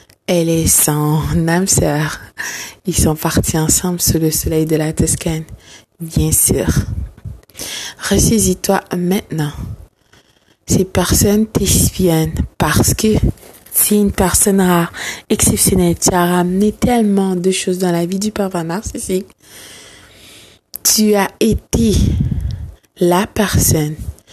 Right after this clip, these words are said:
la plus importante qui a amené des choses incroyables dans la vie, euh, de ce dernier. Et il le sait parfaitement bien. Le pervers narcissique est frustré et enragé.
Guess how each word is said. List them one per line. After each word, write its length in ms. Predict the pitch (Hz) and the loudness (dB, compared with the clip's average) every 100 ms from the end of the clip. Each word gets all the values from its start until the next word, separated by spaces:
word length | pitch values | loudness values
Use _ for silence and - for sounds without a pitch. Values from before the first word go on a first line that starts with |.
| - - - | -20 -20 -2
la 140 | 185 160 | 0 0
plus 300 | - 202 196 | 0 0 2
importante 720 | 180 - 175 - - 156 165 - | 0 0 -2 -2 -4 -4 -6 -8
qui 220 | - 180 | -4 0
a 160 | 160 190 | 2 4
amené 360 | 196 175 165 | 2 2 2
des 160 | 165 170 | 2 0
choses 400 | - 165 170 - - - - - - | 0 0 0 -4 -8 -14 -16 -12 -2
incroyables 880 | 196 202 - - 165 160 151 147 - - | 0 0 0 0 2 2 0 -2 -6 -6
dans 320 | 151 156 160 | -2 0 0
la 200 | 165 151 | 0 -2
vie, 240 | 160 175 - - | -4 -8 -6 -4
euh, 100 | 160 | -2
de 160 | 160 | -2
ce 180 | 151 165 | 0 2
dernier. 480 | 175 170 160 151 170 - - - - | 2 2 -2 -6 -8 -12 -14 -14 -4
Et 60 | 175 | -2
il 220 | 160 160 | 0 -2
le 100 | 160 | 0
sait 220 | - - | 2 0
parfaitement 580 | - 185 - - 151 156 | -2 -6 -6 -6 -4 -4
bien. 220 | 156 151 - - - - 180 | -4 -8 -10 -18 -20 -6 -2
Le 80 | |
pervers 320 | 185 190 170 170 | 0 0 2 0
narcissique 640 | 175 196 190 - 165 - | 0 0 -2 -2 -4 -4
est 60 | 165 | -4
frustré 560 | - 208 185 - 170 - | -2 -2 0 0 -2 -4
et 140 | - - | -6 -4
enragé. 640 | 185 180 160 156 156 175 | -2 0 -2 -2 -6 -8